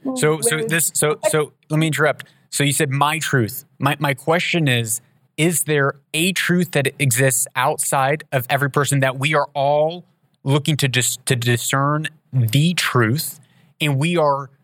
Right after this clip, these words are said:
Speaker 1: in our process of like, "Okay, I'm working to discern the truth."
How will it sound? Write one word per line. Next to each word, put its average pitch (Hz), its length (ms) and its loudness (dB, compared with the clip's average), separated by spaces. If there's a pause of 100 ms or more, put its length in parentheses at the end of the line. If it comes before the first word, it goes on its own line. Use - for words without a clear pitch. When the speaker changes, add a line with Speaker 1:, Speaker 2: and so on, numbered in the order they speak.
(360)
Speaker 1:
in 165 180 0
our 147 180 0
process 147 540 -2
of 120 140 0
like, 117 160 0
"Okay, 117 260 -2
I'm 160 280 0
working 147 340 0
to 127 160 0
discern 123 500 0
the 147 260 -2
truth." 131 560 -2